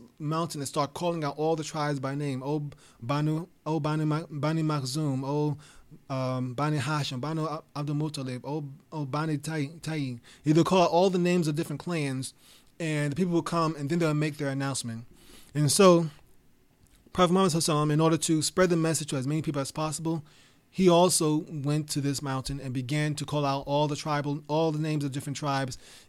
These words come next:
And, you know, they came to gather around him. And then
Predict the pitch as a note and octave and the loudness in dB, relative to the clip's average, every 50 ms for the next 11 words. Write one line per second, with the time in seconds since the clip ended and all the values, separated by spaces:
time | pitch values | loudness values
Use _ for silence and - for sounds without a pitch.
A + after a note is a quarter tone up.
0 | _ _ E3 D3+ D3 C#3+ C#3+ C#3+ C#3+ C#3+ C#3 C3 C3 C#3 G3 F3+ E3 D3 C#3+ C3+ | _ _ -4 -2 -2 0 0 0 -2 -2 -4 -4 -6 -6 -4 -2 0 0 0 0
1 | D3+ D3 - F#3 E3+ E3+ D#3+ D3+ C3+ D3 D3 D3+ D3 D3+ C#3+ C#3 C3+ C#3 C#3 C#3 | 0 0 2 2 4 4 4 2 4 4 4 4 4 2 2 0 0 0 0 -2
2 | C#3 - C3+ D3 C#3 C#3 B2+ - - - - - - - - C3+ C#3 C#3 D3 D3 | -2 -2 -2 -4 -4 -4 -6 -8 -14 -18 -20 -20 -16 -10 -6 -4 -2 0 0 0
3 | D3 D3 D3 C#3+ C#3 | 0 0 -2 -2 -6